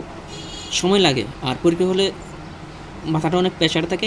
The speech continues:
এই জন্য এই ছোটোখাটো ম্যাথগুলো দেয় বিভিন্ন চাকরির পরীক্ষায়, বিশেষ করে চাকরির পরীক্ষায়। তো আশা করি বুঝতে পারছেন যে এই ম্যাথগুলোই কমন, আপনারা এই ম্যাথগুলো বারবার প্র্যাকটিস করেন।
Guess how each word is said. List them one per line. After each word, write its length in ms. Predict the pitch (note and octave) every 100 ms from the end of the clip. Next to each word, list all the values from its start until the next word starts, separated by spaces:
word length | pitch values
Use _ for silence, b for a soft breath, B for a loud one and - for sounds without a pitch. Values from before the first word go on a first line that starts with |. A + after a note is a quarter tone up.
| E3
এই 80 | E3+
জন্য 100 | F3
এই 80 | F3
ছোটোখাটো 320 | F#3 F#3+ D3+
ম্যাথগুলো 300 | D3+ D3+ - B2
দেয় 140 | G#2+
বিভিন্ন 220 | - B2+ C#3
চাকরির 260 | D#3+ E3
পরীক্ষায়, 300 | C#3 A2 - - - - - - - - -
বিশেষ 160 | D3+
করে 100 | D#3
চাকরির 280 | C#3+ D#3+ D#3+
পরীক্ষায়। 340 | C3+ A#2+ F3 B3 - - - - -
তো 100 | D3+ C#3+ C3+ D#3+ - - - - - - - -
আশা 120 | D3+ E3+
করি 120 | E3+
বুঝতে 220 | E3 D3+
পারছেন 240 | B2+ - B2+
যে 100 | B2+
এই 160 | C#3
ম্যাথগুলোই 360 | F3 F3 E3+ E3+
কমন, 220 | D#3 B2
আপনারা 200 | B2 D3+ D#3
এই 80 |
ম্যাথগুলো 320 | D#3+ E3+ D#3+ E3
বারবার 280 | D#3+ D3
প্র্যাকটিস 280 | D#3 D#3 D#3
করেন। 180 | - F#3+